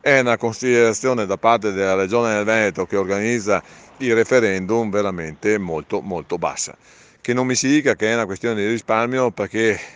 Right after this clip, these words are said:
le schede elettorali costano pochissimo, ma il senso di appartenenza e anche una sorta di dignità che tutti noi dobbiamo avere per la nostra terra supera anche il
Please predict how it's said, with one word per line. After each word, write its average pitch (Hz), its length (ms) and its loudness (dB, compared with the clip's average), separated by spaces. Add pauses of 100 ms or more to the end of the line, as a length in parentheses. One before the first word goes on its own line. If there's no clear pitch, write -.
(140)
le 104 160 -12
schede 120 340 4
elettorali 104 500 0
costano 101 360 -4
pochissimo, 110 680 -6 (340)
ma 113 360 2
il 113 160 -6
senso 135 500 -4
di 113 340 -2 (180)
appartenenza 110 1040 -2 (460)
e 117 340 2
anche 104 680 -2 (360)
una 101 240 -8
sorta 127 320 2
di 107 200 -6
dignità 117 720 2
che - 200 -18
tutti 127 260 -6
noi 113 300 0
dobbiamo 107 400 -2
avere 104 420 0 (260)
per 104 140 -2
la 101 80 2
nostra 110 320 0
terra 98 460 2 (160)
supera 120 600 4 (220)
anche 107 580 2 (280)
il 107 420 0